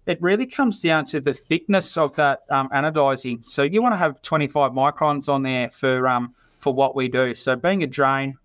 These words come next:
like I said before, going wet, dry, wet, dry, you, often in, um, coastal areas, you're on balconies, um, you're getting that sea breeze,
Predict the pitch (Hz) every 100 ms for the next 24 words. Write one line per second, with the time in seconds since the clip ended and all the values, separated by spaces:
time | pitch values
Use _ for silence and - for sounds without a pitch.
0 | _ _ - 143 131 - 143 131 127 139
1 | 135 120 127 120 151 151 - 139 127 135
2 | - 131 127 127 123 131 - - - -
3 | 175 - 170 156 147 147 143 139 - 156
4 | 147 - 135 135 131 123 110 143 160 156
5 | 147 139 - 131 127 117 - 127 131 131
6 | 160 131 135 - 147 127 135 135 135